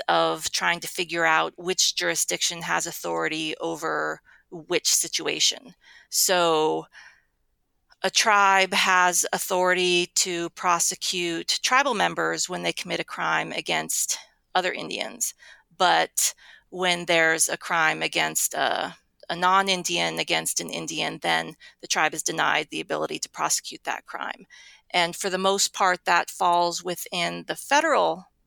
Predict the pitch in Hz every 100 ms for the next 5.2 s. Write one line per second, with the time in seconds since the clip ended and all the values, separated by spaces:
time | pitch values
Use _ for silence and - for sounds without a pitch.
0 | _ 165 - - - - - - - -
1 | - - - _ 220 196 170 - - -
2 | - - 196 - 220 - 202 190 185 -
3 | - 180 170 170 165 - - _ - 233
4 | 285 302 233 190 170 170 - 180 165 160
5 | 170 202